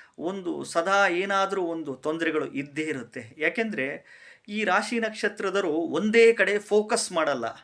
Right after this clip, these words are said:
ಒಂದೇ ಉದ್ಯೋಗಕ್ಕೆ ಫೋಕಸ್ ಮಾಡಲ್ಲ, ಒಂದೇ ಬಿಸಿನೆಸ್ಸಿಗೆ ಫೋಕಸ್ ಮಾಡಲ್ಲ, ಒಂದೇ ಕಡೆ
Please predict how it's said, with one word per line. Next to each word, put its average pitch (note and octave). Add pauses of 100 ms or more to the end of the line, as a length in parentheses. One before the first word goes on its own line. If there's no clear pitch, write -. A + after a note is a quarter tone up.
(220)
ಒಂದೇ F3+
ಉದ್ಯೋಗಕ್ಕೆ E3+
ಫೋಕಸ್ D#3+
ಮಾಡಲ್ಲ, C#3
ಒಂದೇ D3+
ಬಿಸಿನೆಸ್ಸಿಗೆ E3
ಫೋಕಸ್ D#3
ಮಾಡಲ್ಲ, C#3 (440)
ಒಂದೇ E3
ಕಡೆ D3